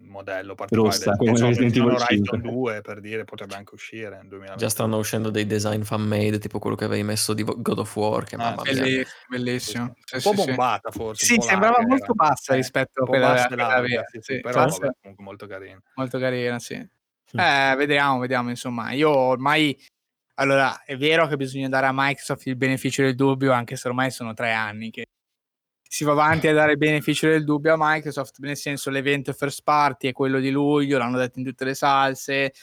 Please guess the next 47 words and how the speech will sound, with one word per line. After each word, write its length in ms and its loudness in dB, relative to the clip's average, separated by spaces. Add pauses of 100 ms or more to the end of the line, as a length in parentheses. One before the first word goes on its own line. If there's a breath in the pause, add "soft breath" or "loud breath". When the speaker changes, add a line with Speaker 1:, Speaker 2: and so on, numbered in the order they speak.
(140)
Speaker 4:
ci 140 -8
sono 260 -2
grandi 460 2
rumor 440 4
a 60 4
riguardo, 1080 2
eh, 280 -2
che 140 -6
dicono 320 -6
che 180 -10
caleremo 460 -2
le 100 -2
braghe. 540 2
Io 240 2
onestamente, 1040 0 (720 loud breath)
lo 80 0
sapete 360 2
che 80 2
a 60 4
me 140 0
piace 420 0
Microsoft 580 0
in 80 -4
realtà, 380 2
perché 220 -2
giocando 300 -4
su 120 -14
P 180 -20
C 300 -2
col 160 -6
Game 240 -4
Pass, 480 0
eh, 380 0
cioè 360 0
seguo 720 -2
Speaker 1:
Certo. 160 -10
Speaker 4:
molto 320 0
vole-, 200 0
xCloud, 640 2
seguo 280 -2
molto 360 0
volentieri 480 -2
quello 180 -6
che 100 -12
sta 140 -6
facendo 640 -2
Microsoft, 720 0